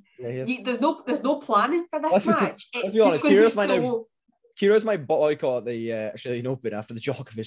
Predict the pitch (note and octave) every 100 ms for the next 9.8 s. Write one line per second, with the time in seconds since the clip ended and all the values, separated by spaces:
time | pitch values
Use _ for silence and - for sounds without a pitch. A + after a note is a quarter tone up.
0 | - G3 - A2 F#3+ F3+ F3 A2+ - A#2
1 | A#2+ A#2+ A2+ A2+ A#2+ - F3+ F3+ E3 -
2 | G#3+ - F#3+ D3+ A#2+ A2+ G3 F#3+ F3+ G3+
3 | G3+ - A#2+ A#2 A2+ E3 D#3+ E3+ E3 -
4 | - G3 F#3 E3 E3+ E3 E3 E3 E3+ _
5 | _ _ C3+ B2 B2+ B2+ F3 G#3+ E3 G3
6 | A3 G3 A3 A4 A3+ D4+ A4 - - G#3
7 | G#4+ G#4 F#3 A3 D4+ A3+ G3 A#3 - F3+
8 | D#3+ F#3+ G3 G3 G3 G3 G3+ G3 G3 G3
9 | G3 G3+ G#3 B3+ - C#4+ D#4 A#3